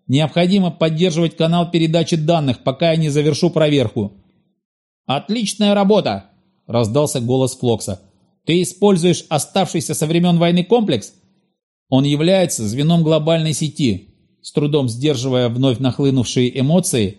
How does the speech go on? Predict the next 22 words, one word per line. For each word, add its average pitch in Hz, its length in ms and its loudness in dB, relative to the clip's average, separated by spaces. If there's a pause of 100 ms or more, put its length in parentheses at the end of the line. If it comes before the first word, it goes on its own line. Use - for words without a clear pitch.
(160)
ответила 147 640 0
Рэйчел. 110 420 -2 (320)
«Я 143 180 0
могу 190 280 0
продолжить 175 520 0
тестирование 139 560 0
устройства?» 120 720 -2 (920)
Эдмонд 151 400 -2
кивнул. 127 480 0 (260)
«Работай. 185 600 2 (720)
Кстати, 139 560 -2 (200)
Флокса 202 380 0
интересует 190 640 2
база 180 280 0
данных 180 340 2
станции. 113 640 -2 (300)
Ты 175 100 2
сможешь 208 500 0
их - 200 -4
скопировать 170 640 0
и 139 80 -6
передать?» 139 500 -2